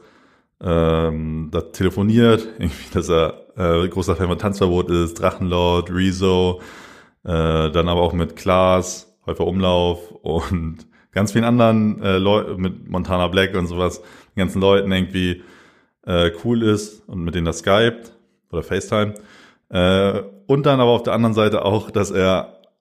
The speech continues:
äh, eines der ersten Autokonzerte gespielt hat in Hannover und, <laughs> äh, dass er auch mit dem Streamer Knossi befreundet ist und Knossi, ähm, ja, ein Twitch-Streamer ist und auch so Real-Life-Livestreams macht, wo er,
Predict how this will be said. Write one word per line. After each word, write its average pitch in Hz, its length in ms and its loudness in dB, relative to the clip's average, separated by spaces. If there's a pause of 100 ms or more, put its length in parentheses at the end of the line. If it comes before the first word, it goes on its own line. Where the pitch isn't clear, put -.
(120)
äh, 104 60 -4
eines 98 480 0
der 101 140 0
ersten 101 320 0
Autokonzerte 123 720 0
gespielt 123 380 -4
hat 127 160 0
in 104 100 0
Hannover 123 560 -2 (480)
und, 107 160 2
<laughs> - 1120 -4
äh, 95 240 2
dass 98 180 2
er 101 480 4
auch 104 140 0
mit 101 260 -2
dem 98 140 0
Streamer 98 340 -2
Knossi 117 340 -2
befreundet 123 480 2
ist 123 240 -2
und 98 220 -4
Knossi, 104 720 0 (340)
ähm, 90 540 -2 (880)
ja, 85 80 0
ein 87 460 -2
Twitch-Streamer 107 760 0
ist 101 240 0
und 90 480 -2
auch 90 140 -2
so 92 480 0
Real-Life-Livestreams 95 880 0
macht, 101 280 0
wo 90 160 2
er, 87 220 2